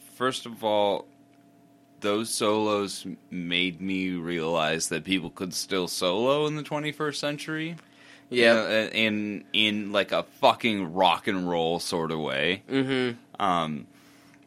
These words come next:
Speaker 1: and his signature model is fucking sick as hell. And so whatever he would release next, I'm sure would be sick as fuck.
Speaker 2: Yeah.
Speaker 1: And whatever fucking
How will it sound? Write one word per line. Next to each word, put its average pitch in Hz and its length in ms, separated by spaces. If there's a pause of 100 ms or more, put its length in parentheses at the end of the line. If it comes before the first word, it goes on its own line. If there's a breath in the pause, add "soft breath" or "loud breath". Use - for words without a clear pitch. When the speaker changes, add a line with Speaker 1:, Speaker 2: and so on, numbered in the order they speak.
(120)
Speaker 1:
and 95 640
his 104 320
signature 113 440
model 90 500
is 80 200
fucking - 920
sick - 400
as 78 160
hell. 76 500 (520 soft breath)
And 87 380 (640)
so 98 220
whatever 95 380
he 90 140
would 87 200
release 85 340
next, 73 300
I'm 71 120
sure - 180
would 65 140
be - 80
sick - 280
as - 140
fuck. - 360 (140)
Speaker 2:
Yeah. 104 400
Speaker 1:
And 80 500 (420 soft breath)
whatever 110 1300
fucking 92 840